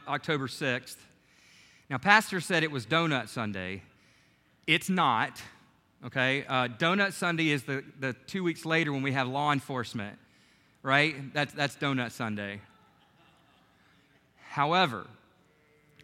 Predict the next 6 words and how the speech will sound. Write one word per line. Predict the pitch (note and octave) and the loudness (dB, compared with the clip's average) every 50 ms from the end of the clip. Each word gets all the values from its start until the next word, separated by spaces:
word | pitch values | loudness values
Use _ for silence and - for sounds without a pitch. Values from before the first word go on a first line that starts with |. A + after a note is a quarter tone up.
| - _ _ _ _ _ - | -20 _ _ _ _ _ -2
I | - B2+ C3+ C3+ C3+ C3+ | 2 4 6 6 6 6
know, | C3 B2 A2+ A2 G#2+ G#2+ | 4 4 2 0 0 0
I | A2 A2 | -2 -2
know. | A2+ G#2+ G2+ G2 F#2+ F#2+ - - - - - - - - - _ _ _ _ _ _ _ _ _ | -4 -4 -6 -6 -8 -10 -12 -14 -20 -20 -20 -20 -20 -20 -20 _ _ _ _ _ _ _ _ _
Sorry, | - - C#3 B2 A#2 G#2+ | -12 -6 -4 -2 -2 -2
Josh. | G2 G#2 G2+ G2+ G2 - | -2 -4 -4 -4 -6 -8